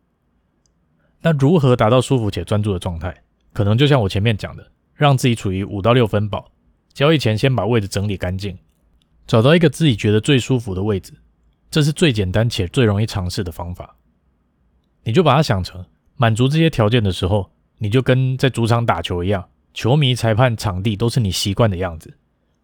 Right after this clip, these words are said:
这些习惯的东西出现意外的几率比较小。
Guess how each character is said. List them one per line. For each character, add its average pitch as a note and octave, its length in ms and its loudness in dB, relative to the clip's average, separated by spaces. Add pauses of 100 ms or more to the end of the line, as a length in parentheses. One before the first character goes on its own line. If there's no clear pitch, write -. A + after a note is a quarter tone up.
(100)
这 D#3+ 120 -2
些 E3 120 4
习 A#2 240 0
惯 C3 160 4
的 G#2 60 0
东 G#2 200 -2
西 F#2+ 240 -8 (160)
出 D#3 220 -2
现 C#3 180 2
意 C#3 100 2
外 B2 180 4
的 F#2+ 80 -2
几 G#2 180 -4
率 G#2+ 100 0
比 E2 80 -10
较 F2 140 -8
小。 - 300 -12